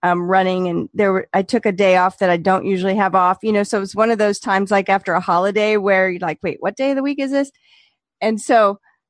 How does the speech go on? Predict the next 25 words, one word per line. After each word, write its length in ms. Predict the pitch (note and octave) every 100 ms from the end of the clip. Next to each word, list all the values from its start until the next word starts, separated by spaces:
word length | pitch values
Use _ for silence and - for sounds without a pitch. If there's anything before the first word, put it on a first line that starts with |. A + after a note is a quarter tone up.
| _
I 80 | -
realized, 680 | G3+ A#3 A#3+ G3+ F#3+ G#3 - -
because 540 | G#3 A#3+ F#3+ F#3 - _ _ _ -
yesterday 720 | G3 G3+ A3+ C#4 A3 F#3+ F3
was 300 | F3 F3 - _ _
completely 580 | - F3+ _ D4+ C4 A3
not 260 | G#3 G3+ -
like 160 | F#3
a 80 | F#3
normal 480 | F3 G3 G3+ F#3 A#2+
Monday 380 | - G3 G#3 F3+
for 100 | E3+ F3
me. 340 | G3+ G3 F3+ _ _ _
It's 100 | _
like 240 | G3+ F#3+ _ _ -
last 300 | G3 G#3 -
night, 260 | G#3+ G3+ -
"Oh, 320 | D#4 D#4+ E3+
wait, 280 | - A#4 A#4+ _ -
oh, 280 | G3+ G#3+ -
gotta 160 | D4+ G#4
make 160 | D4+ -
sure 200 | F4 E4
that 120 | C#4+
I, 240 | C4+ B3+